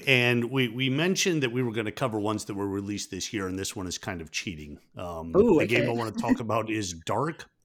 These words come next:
Speaker 1: Ultimate Edition. That's Dark, D A R Q, all capital letters.
Speaker 2: Mm-hmm.
Speaker 1: Um, I haven't played this one. Sophie, my daughter, reviewed this for Pure Nintendo back in two thousand twenty-one.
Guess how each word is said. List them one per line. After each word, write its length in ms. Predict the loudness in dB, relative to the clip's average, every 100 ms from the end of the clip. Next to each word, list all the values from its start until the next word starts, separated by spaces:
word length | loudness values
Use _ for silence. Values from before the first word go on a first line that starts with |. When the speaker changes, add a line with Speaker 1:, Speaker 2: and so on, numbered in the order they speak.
| -6
Speaker 1:
Ultimate 400 | -4 -4 -4 -4
Edition. 440 | -4 -4 -4 -2
That's 200 | -4 -6
Dark, 300 | -6 -4 -4 -6
D 220 | -4 -2 -2 -2
A 60 |
R 140 | -4 -6
Q, 520 | -6 -2 0 0 -4
all 180 | -6 -8
capital 480 | -8 -12 -10 -12 -10
letters. 380 | -10 -10 -10 -14 -20 -20 -20 -20 _ -2
Speaker 2:
Mm-hmm. 100 | 2
Speaker 1:
Um, 440 | 2 2 -2 -6 -10 _ 0
I 80 | 2
haven't 260 | 2 0
played 240 | 2 0 2
this 200 | -2 -2
one. 240 | -6 -4
Sophie, 920 | -2 0 2 2 2 0 -6 -6 -8 -6
my 140 | -6
daughter, 380 | -4 -4 -4 -4
reviewed 420 | -4 -4 -2 -2
this 160 | -2 -4
for 140 | -8
Pure 240 | -8 -6
Nintendo 560 | -4 -4 -6 -8 -6 -4
back 220 | -4 -6
in 80 | -8
two 200 | -6 -8
thousand 880 | -4 -6 -4 -8 -10 -10 -8 -8 -10
twenty-one. 840 | -10 -8 -8 -4 -4 -4 -8 -20